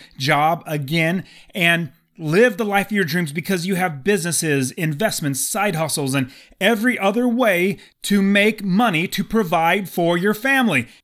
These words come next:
Now, you know that I made all my money in real estate. In fact, I still own real estate. I still own thirty plus properties, and it's fantastic having rental properties because they make passive income every single month. So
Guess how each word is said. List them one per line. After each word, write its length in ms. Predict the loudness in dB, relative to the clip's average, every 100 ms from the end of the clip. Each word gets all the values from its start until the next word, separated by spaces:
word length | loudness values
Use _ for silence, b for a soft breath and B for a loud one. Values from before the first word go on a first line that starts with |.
| -4
Now, 160 | -2 2
you 200 | 2 2
know 320 | 4 4 4
that 160 | 0 -2
I 300 | -2 0 -2
made 320 | -2 -2 -2
all 320 | 0 0 0
my 240 | 0 0 0
money 440 | -2 -2 -2 -2
in 220 | -2 0
real 160 | 0 -2
estate. 260 | -2 -2 -2
In 60 |
fact, 240 | 0 -2 -2
I 120 | -4
still 400 | -2 -2 -2 -2 -2 0
own 240 | 0 -2 B B
real 240 | -2 -2 -2
estate. 260 | 0 2
I 80 | 2
still 220 | 0 -2
own 180 | -2 -2
thirty 160 | -2 -2
plus 240 | -2 -6
properties, 480 | 0 0 0 -4 -4
and 100 | -4
it's 140 | -4
fantastic 720 | -6 -6 -6 -4 -4 -4 -6 -8 B B
having 500 | -2 0 0 0 0
rental 300 | -2 -2 -4
properties 500 | 0 0 0 -2 -4 B B
because 440 | -4 -2 -4 -6 -2
they 160 | -2
make 380 | 0 0 -2 -8 _ _
passive 480 | -6 -6 -2 -4 -4
income 440 | -4 -4 -2 -4 -4 B B B
every 260 | -2 0
single 220 | -2 0 -2
month. 240 | -2 -4
So 300 | -2 -2